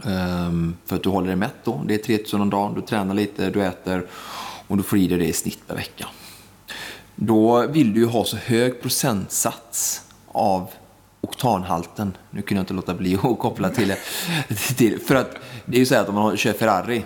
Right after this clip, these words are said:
så tankar man ju nittioåtta oktan, för er som inte vet det. För att bilen ska gå riktigt bra. Det är också dyrare, så det är lite superfin, eh, bensin då, va? Men kvalitet kostar ju, va?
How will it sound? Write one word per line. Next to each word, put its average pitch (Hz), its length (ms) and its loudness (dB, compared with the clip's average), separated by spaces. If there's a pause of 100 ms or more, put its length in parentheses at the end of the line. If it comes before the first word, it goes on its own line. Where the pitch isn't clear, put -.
(120)
så - 140 -6
tankar 98 380 -2
man 85 120 -2
ju 87 280 -2
nittioåtta - 1000 -4
oktan, 87 420 -4
för 98 100 -4
er 85 80 -4
som - 140 -4
inte 90 140 -6
vet - 260 -8
det. - 60 -14 (420)
För - 160 -4
att 92 160 0 (460)
bilen 87 240 -2
ska 92 160 -6
gå 87 200 -4
riktigt 90 440 -10
bra. - 140 -8 (320)
Det 101 60 0
är 104 40 4
också 104 180 0
dyrare, 107 540 2 (220)
så - 120 -10
det 90 80 0
är 87 40 0
lite - 180 -6
superfin, 98 960 0
eh, 85 420 -4
bensin 101 460 0
då, 101 120 4
va? 117 220 2 (160)
Men 98 340 -2 (1080)
kvalitet 107 540 2
kostar - 360 -2
ju, 113 60 4
va? 104 140 2